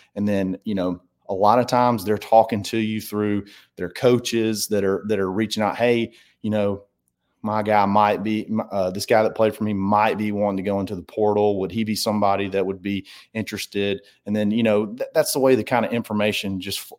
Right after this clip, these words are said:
flows back and forth. So, um, <clears throat> we were way behind, way behind the eight ball. When you bring in a new staff,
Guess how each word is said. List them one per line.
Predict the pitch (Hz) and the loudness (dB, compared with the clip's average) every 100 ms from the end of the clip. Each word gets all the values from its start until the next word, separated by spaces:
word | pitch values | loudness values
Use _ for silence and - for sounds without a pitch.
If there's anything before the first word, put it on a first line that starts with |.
| _ | _
flows | - 113 98 92 | -4 0 0 0
back | 92 90 | -2 -2
and | 90 - | -4 -4
forth. | 95 80 - | -6 -6 -8
So, | - 113 101 98 - - _ - | 0 2 2 0 -8 -20 _ -4
um, | 107 95 90 - | -2 0 -4 -4
<clears throat> | - - - | -2 -2 2
we | 120 | 4
were | 107 104 98 117 | 4 0 -10 0
way | 123 156 165 | 6 6 6
behind, | 143 131 123 120 113 | 6 6 4 2 0
way | 101 131 | 2 2
behind | 135 123 117 | 4 2 2
the | 98 | 0
eight | 101 90 | -2 2
ball. | 98 98 | 2 2
When | 95 | 0
you | |
bring | 92 123 127 | 2 2 4
in | 117 | 2
a | |
new | 110 110 | 0 -2
staff, | - 82 82 82 | -4 -4 -4 -6